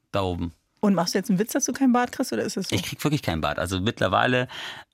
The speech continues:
Speaker 1: bisschen, aber das, also ich, ich, ich würde es mir wünschen, nicht wie mein Vater, das nicht, aber so, so einen schönen Bart hätte ich, hätte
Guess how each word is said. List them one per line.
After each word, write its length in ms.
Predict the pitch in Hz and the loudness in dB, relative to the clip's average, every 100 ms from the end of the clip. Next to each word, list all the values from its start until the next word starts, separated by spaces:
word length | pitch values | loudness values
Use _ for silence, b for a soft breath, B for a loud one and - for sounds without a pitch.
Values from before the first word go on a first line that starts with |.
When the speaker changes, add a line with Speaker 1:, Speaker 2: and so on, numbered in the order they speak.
| _ _ _ _ - | _ _ _ _ -4
Speaker 1:
bisschen, 540 | 151 151 139 143 127 | 0 2 4 4 4
aber 240 | - 92 95 | 2 -2 -2
das, 200 | 92 - | -4 -6
also 380 | - 95 90 - | -6 -4 -6 -6
ich, 280 | 110 - - B B B B - | -6 -6 -10 B B B B -8
ich, 200 | - - | -6 -4
ich 180 | - - | -2 2
würde 160 | 143 | 4
es 140 | 165 120 | 4 2
mir 180 | 104 87 | 2 2
wünschen, 320 | 143 - 95 | 2 2 4
nicht 280 | 117 135 - - - - | 4 2 -2 -10 -14 -6
wie 100 | 85 | -4
mein 160 | 71 | -2
Vater, 300 | - 110 110 | 2 0 2
das 180 | 90 101 | -2 0
nicht, 160 | 110 - | -2 -2
aber 140 | 92 | -4
so, 60 | 95 | -2
so 100 | 120 | -2
einen 80 | |
schönen 260 | 139 151 139 | -2 0 2
Bart 240 | 123 139 | 2 2
hätte 160 | - 123 | 0 -2
ich, 200 | - - | -2 -4
hätte 120 | 123 | -4